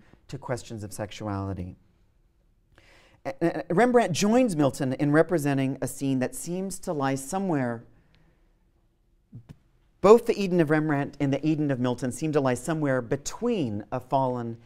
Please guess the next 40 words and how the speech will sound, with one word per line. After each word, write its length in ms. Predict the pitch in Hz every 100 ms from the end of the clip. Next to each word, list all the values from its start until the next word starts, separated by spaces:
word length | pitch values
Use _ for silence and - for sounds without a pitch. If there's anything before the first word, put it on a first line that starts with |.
| - _ -
and 160 | 127 120
an 100 | 120
unfallen 480 | 117 117 104 104
state. 400 | 95 - 98 90 - _ - - _
And 120 | 143 160
I 60 |
think 200 | 170 214
a 80 | 165
lot 300 | 143 165 226
of 100 | 240
the 160 | 202 180
energy 400 | 175 151 143 135
of 100 | 120
the 60 |
Rembrandt 420 | 123 127 120 113
drawing 440 | 117 107 101 95 95 - - - _
derives 480 | 143 135 147 196 196
from 160 | 220 185
his 180 | 170
refusal 440 | 156 147 165 151 156
to 260 | - 170 - - -
depict 600 | 170 170 185 185 - - - _ _ -
the, 180 | 135 139 - -
the 120 | 156
moral 420 | 147 156 190 220
superiority 1080 | 214 220 - 180 175 170 135 131 135 127 127
of 140 | 120
one 200 | 107 127
sex 320 | 127 120 107 117
over 200 | 104 107
the 180 | 101
other. 300 | 98 92 90 - - - - -
There, 120 | -
there's, 240 | 170 180 175
there, 220 | 190 -
there's 260 | 175 202 190
no 180 | 226
clear 360 | 233 - 226 220
demarcation 800 | 196 202 202 196 262 262 139 107
here 320 | 104 90